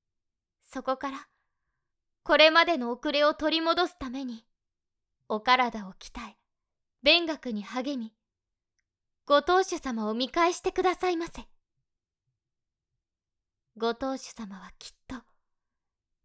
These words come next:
このままご主人様の弟君を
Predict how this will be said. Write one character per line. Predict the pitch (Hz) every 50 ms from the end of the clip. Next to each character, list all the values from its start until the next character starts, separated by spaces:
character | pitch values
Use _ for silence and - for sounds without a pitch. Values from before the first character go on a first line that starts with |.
| _ _ _
こ | - - 285
の | 254 269 277
ま | 285 285
ま | 285 294 294
ご | 233 - 294 294
主 | 294 - 339 339
人 | 285 339 330 311
様 | - 302 262 233 233 226
の | 220 220 240
弟 | 262 262 - 339 339 339 - 370 339
君 | 262 294 254 233 220 214
を | 220 208